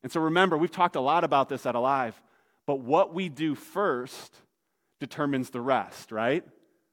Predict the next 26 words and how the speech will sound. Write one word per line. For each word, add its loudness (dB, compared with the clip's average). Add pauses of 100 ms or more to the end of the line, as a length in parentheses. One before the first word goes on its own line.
(120)
Have -8
you -4
heard 4
me 2
say 2
that 4
before? 2
What 4
we 4
do 0
first 0 (300)
determines 0
the -4
rest. 4
We -4
talked 2
about 4
that 2
in -2
January, 2
Pray -2
First -2
series. -4
What 2
we -2
do -4